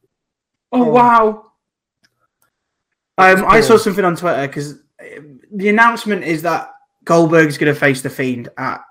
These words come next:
Speaker 1: Super Showdown, Money Bags, whatever you wanna call it. Um,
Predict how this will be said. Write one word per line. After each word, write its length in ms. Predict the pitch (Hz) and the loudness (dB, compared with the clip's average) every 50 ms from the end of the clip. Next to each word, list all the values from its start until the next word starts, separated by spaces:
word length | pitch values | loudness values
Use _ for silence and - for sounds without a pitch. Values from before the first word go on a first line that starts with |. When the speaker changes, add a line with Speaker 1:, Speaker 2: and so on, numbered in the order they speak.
| _ _ _ | _ _ _
Speaker 1:
Super 500 | - - 143 135 127 - 131 127 120 127 - | -10 -6 -4 -4 -4 -2 -4 -4 -4 -6 -10
Showdown, 840 | - - 135 127 127 123 120 113 131 127 127 127 127 127 123 120 | -8 -4 -2 -2 -2 -2 -2 -2 -2 -2 -2 -2 -4 -4 -6 -4
Money 480 | 127 127 131 131 131 131 131 131 127 123 | -4 -2 -2 -2 -4 -4 -4 -4 -4 -4
Bags, 540 | 127 139 131 127 127 127 120 120 - - - | -4 -4 -4 -2 -4 -4 -6 -8 -14 -14 -8
whatever 340 | - 139 135 - 139 139 127 | -6 -4 -4 -4 -4 -4 -4
you 100 | 131 131 | -4 -6
wanna 140 | 127 127 127 | -6 -6 -6
call 280 | - 139 143 139 135 | -6 -4 -4 -4 -4
it. 160 | 127 120 - - _ _ _ - - - _ _ _ _ _ - | -4 -8 -10 -14 _ _ _ -20 -20 -20 _ _ _ _ _ -2
Um, 600 | 143 143 139 135 131 127 131 127 127 127 127 | 0 2 2 2 0 0 -2 -2 -2 -4 -6